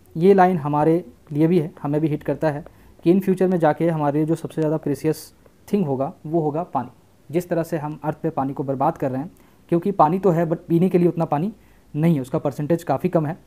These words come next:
और हम उसे काफ़ी तेज़ी से बर्बाद किए जा रहे हैं। Now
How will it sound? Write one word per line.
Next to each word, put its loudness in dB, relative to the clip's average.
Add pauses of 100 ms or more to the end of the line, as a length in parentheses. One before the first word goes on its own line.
(200)
और 0
हम 0
उसे -2
काफ़ी -2
तेज़ी 0
से -4 (300)
बर्बाद 4
किए -2
जा -4
रहे -12
हैं। -20 (460)
Now 10